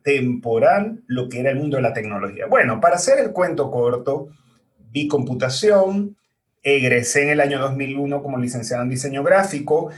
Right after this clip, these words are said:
y después yo digo, con ese terror que le tenía a la tecnología, yo quiero aprender un poco más de tecnología.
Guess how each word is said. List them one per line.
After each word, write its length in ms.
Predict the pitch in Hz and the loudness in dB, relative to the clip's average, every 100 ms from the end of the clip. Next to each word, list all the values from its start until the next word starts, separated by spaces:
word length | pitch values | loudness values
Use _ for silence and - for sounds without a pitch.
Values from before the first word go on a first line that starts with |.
| - - | -20 -6
y 100 | 135 | -2
después 400 | 127 - 165 175 | -2 0 0 2
yo 140 | 196 | 0
digo, 520 | 190 165 123 123 123 - _ | 0 0 2 0 -2 -12 _
con 160 | 117 | -6
ese 280 | 117 180 233 | -2 -2 -2
terror 480 | - 143 - 180 - | 2 2 4 4 4
que 100 | 135 | 0
le 100 | 123 | 0
tenía 320 | 123 131 165 | -2 -2 2
a 20 | |
la 140 | 139 127 | 2 0
tecnología, 600 | 117 117 123 127 180 170 | -2 -4 -4 -4 -4 -4
yo 260 | 151 156 | -4 -8
quiero 320 | - 190 214 180 | -6 0 0 2
aprender 340 | 143 135 147 | 0 -2 -4
un 140 | 160 | -4
poco 180 | 156 156 | -4 -2
más 160 | 151 160 | 0 0
de 80 | 147 | -2
tecnología. 720 | 120 117 113 107 107 101 | -4 -4 -4 -4 -4 -6